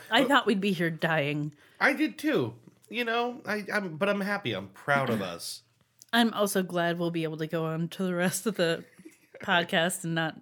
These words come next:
Speaker 1: like,
Speaker 2: Yeah.
Speaker 1: be crying and in immense pain.
Speaker 2: Yeah.
Speaker 1: I think they did a really good job with that sauce.
Speaker 2: I think so too.
Speaker 1: I think they did a good job of making something edible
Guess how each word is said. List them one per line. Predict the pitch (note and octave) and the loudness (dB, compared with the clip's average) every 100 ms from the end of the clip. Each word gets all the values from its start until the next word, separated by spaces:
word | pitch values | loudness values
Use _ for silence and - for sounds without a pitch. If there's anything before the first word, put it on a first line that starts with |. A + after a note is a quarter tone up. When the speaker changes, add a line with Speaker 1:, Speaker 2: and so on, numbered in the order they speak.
| - | -12
Speaker 1:
like, | F3+ D#3 D3 | -8 -6 -8
Speaker 2:
Yeah. | - _ F3 | -14 _ -6
Speaker 1:
be | F3+ E3+ | -6 -6
crying | - - D#3 D#3+ D#3+ | -6 -2 -2 -2 -4
and | D#3+ D#3+ D#3+ - | -4 -6 -8 -6
in | E3+ D#3+ D#3 | -4 -4 -4
immense | E3 D#3+ D#3+ - | -4 -4 -4 -10
pain. | - F3 E3 D#3+ - | -6 -4 -2 -6 -10
Speaker 2:
Yeah. | - D2+ - - _ _ _ _ - | -20 -18 -20 -20 _ _ _ _ -2
Speaker 1:
I | E4 | -2
think | A4 G#4 | -2 -2
they | C4 | -2
did | E3 | -2
a | D#3 | -4
really | D#3 D#3+ D3+ D3+ | -6 -6 -6 -8
good | D3+ D#3 | -8 -8
job | D#3 C#3+ E3 | -6 -8 -8
with | - | -12
that | - - | -12 -14
sauce. | - - | -12 -12
Speaker 2:
I | - | -12
think | - E2 - | -16 -18 -14
so | - - - | -14 -14 -20
too. | - C#2 - _ _ _ | -20 -20 -20 _ _ _
Speaker 1:
I | G3+ | 0
think | G3+ A3 | 0 0
they | G#3 | 0
did | F#3 F#3 | 0 0
a | |
good | F3+ E3+ | -2 -2
job | E3 E3 | 0 0
of | E3 | -2
making | D#3 D#3 F3 | -4 -4 -6
something | E3 E3 D3 D#3 D#3 D3+ - _ - _ _ _ _ _ _ - | -4 -6 -2 -2 -2 -6 -12 _ -20 _ _ _ _ _ _ 2
edible | G3+ G3+ G3 G3 G3+ | 4 4 4 4 2